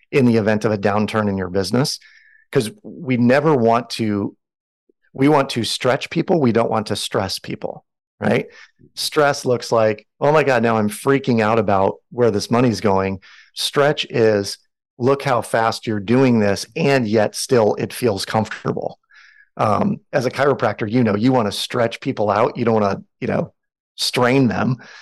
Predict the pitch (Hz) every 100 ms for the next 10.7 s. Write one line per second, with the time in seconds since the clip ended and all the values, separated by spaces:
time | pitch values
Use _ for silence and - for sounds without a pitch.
0 | - - - 135 117 117 - - 127 123
1 | 135 120 104 113 110 101 101 - - 113
2 | - 117 - - _ - 104 - - 131
3 | 110 101 - - - 117 101 98 - 69
4 | - - - _ _ _ _ _ - 120
5 | 113 110 113 - 147 139 139 - 139 120
6 | 120 127 151 165 _ _ - 143 139 110
7 | 110 110 110 101 101 101 104 110 110 101
8 | 101 98 98 - _ - - 104 101 -
9 | 117 135 147 151 _ _ _ 139 117 107
10 | 104 117 120 95 95 95